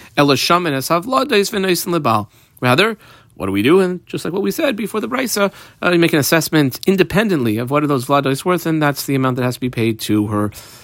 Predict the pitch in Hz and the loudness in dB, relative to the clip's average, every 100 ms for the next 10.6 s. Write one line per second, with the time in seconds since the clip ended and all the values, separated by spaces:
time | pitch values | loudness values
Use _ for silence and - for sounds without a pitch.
0 | - - - 113 - - - - 202 202 | -20 -18 -4 -4 -4 -12 -14 -8 -4 0
1 | 165 160 151 - 113 101 - 87 - 120 | 2 2 0 0 -2 -2 -4 -6 -4 -2
2 | 185 226 185 - 160 170 - 117 113 131 | 0 2 2 2 2 0 0 0 2 2
3 | 151 147 107 101 - - 73 - - - | 2 -2 -4 -6 -10 -8 -8 -8 -12 -12
4 | - - - 107 110 113 175 277 214 127 | -18 -18 -10 -4 -2 4 6 4 2 -4
5 | 156 135 120 113 - 110 156 151 104 104 | -4 0 0 0 -2 -2 -2 -2 -4 -6
6 | 98 110 104 101 - 226 131 110 101 101 | -6 -6 -6 -4 0 2 4 2 -2 -2
7 | 151 170 165 147 151 185 151 117 104 95 | -4 -4 -6 -8 -6 -6 -4 -6 -8 -12
8 | - 123 139 151 165 202 - 113 - - | -8 -6 -4 -2 0 0 0 -4 -6 -8
9 | 107 92 98 - 143 - - 85 - 60 | -8 -8 -6 -6 -4 -6 -8 -10 -12 -12
10 | 76 113 131 107 82 | -8 -6 -2 -4 -4